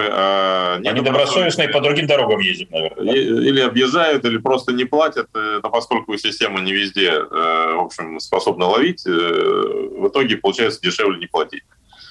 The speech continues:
Speaker 1: Поэтому у цивилизованных перевозчиков, э, реальная проблема. У них себестоимость растет из-за дополнительных требований, а, э, заказчики, э, грузоотправители, э, не готовы тарифы, э,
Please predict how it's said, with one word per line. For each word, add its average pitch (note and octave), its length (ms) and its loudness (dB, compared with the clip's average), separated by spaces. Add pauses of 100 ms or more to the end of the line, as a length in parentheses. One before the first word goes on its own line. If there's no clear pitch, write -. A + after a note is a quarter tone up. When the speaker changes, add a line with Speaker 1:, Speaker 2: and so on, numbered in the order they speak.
(420)
Speaker 1:
Поэтому G#2 720 2
у G#2+ 340 4
цивилизованных A2+ 640 0
перевозчиков, A#2+ 680 0
э, G2 180 2
реальная A2+ 300 -2
проблема. F2 420 -4
У E2 60 -6
них G2 100 -6
себестоимость G2+ 640 -2
растет A2 400 0
из-за B2 180 2
дополнительных B2 500 -2
требований, G2 600 0 (760)
а, F2 1500 2
э, - 20 -2
заказчики, B2+ 640 -2
э, E2 880 -2
грузоотправители, G2 1120 0 (520)
э, E2 760 0
не G2 100 0
готовы G#2 400 2
тарифы, F#2+ 380 0
э, G1+ 960 -4